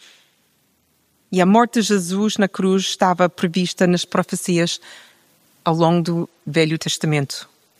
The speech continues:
Então, a primeira passagem, a passagem que a Sara leu, de João dezoito, mostra uma grande diferença entre Jesus e os que o rodeavam, entre aqueles que estavam a jogar os jogos políticos e Jesus,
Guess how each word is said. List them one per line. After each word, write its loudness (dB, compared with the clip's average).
Então, 2
a 4
primeira 2
passagem, -2
a -6
passagem 0
que -4
a -2
Sara -2
leu, -4
de -6
João 0
dezoito, -6
mostra 2
uma 4
grande 4
diferença 2
entre 2
Jesus -2
e 2
os 0
que -4
o 2
rodeavam, -2
entre 0
aqueles 0
que -4
estavam 0
a 0
jogar 2
os -2
jogos -2
políticos -4
e 2
Jesus, -4